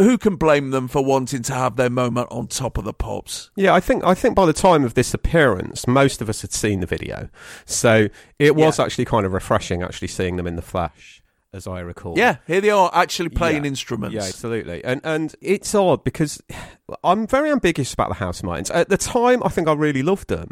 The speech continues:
Speaker 2: and I flipping loved this song, and I love the
Speaker 1: Mm.
Speaker 2: funny video. I'm a sucker for anything
Speaker 1: Mm.
Speaker 2: claymation. And, you know, they were lefties that worked from London, very catchy songs, et cetera.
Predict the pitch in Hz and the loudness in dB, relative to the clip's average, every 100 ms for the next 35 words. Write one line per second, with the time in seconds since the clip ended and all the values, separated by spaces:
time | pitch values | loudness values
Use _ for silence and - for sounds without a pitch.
0 | - 123 135 - 247 - 127 202 214 - | -2 2 2 0 -4 -2 0 0 0 -4
1 | - - 160 123 113 139 196 240 277 147 | -4 0 2 2 2 2 4 4 4 2
2 | 123 107 180 117 92 - 120 - - 135 | 0 -2 -4 -4 -6 -6 -6 -6 -6 -8
3 | 151 - 220 185 87 82 80 - - 131 | -8 -2 0 0 -2 -8 -10 -12 -10 -8
4 | 190 214 117 147 180 120 113 - 147 147 | -6 -4 -2 0 0 2 0 -2 -6 -4
5 | 113 127 165 143 107 107 117 110 120 151 | -4 -4 -4 0 0 2 0 2 2 0
6 | 143 143 - 117 - 127 147 143 - - | -2 -6 -6 -12 -8 -6 -6 -6 -10 -10
7 | - - - | -12 -10 -8